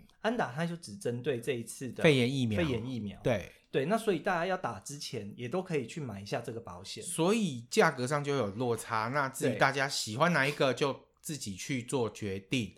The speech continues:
Speaker 1: 对。
Speaker 2: 那价格只有落在两三百块上下。
Speaker 1: 对，对，对，
Speaker 2: 对。
Speaker 1: 但是我觉得这个是，等于是也买自己一个安心啦，就是，OK，至少我风险可以转嫁一些到这个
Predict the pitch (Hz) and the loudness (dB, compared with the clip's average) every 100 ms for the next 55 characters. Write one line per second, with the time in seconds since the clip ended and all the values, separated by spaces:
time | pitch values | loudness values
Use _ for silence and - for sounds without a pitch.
0 | - 127 - 165 143 - 185 139 120 104 | -4 -2 0 0 0 2 0 2 -2 -4
1 | - 123 135 117 131 131 113 117 101 92 | -4 0 0 2 0 0 0 0 -2 -4
2 | - 123 131 123 98 87 - 110 104 120 | 0 0 0 -2 -2 -4 -6 -4 -2 -2
3 | 104 95 120 101 87 - _ - 127 104 | -2 -4 -4 -4 -6 -16 _ -2 -2 -2
4 | - - 113 107 120 135 - 165 151 143 | -6 -4 -2 -4 0 4 4 6 6 6
5 | 175 160 190 170 147 175 160 139 123 - | 2 2 2 0 -2 -2 -2 -2 -6 -10
6 | - 156 170 294 247 190 123 220 147 131 | 2 4 4 4 4 4 2 -2 -2 0
7 | 147 123 131 - 117 113 92 170 190 165 | 0 0 -4 -4 -4 -4 -4 -2 0 -2
8 | - 185 190 185 208 139 104 92 - _ | -2 -2 -2 -4 -4 -4 -4 -8 -14 _
9 | - 117 180 185 147 117 139 123 104 120 | -6 -4 0 0 0 0 -2 -2 -6 -4
10 | 123 127 123 117 120 113 110 107 101 | -6 -4 -4 -2 -2 -6 -8 -8 -10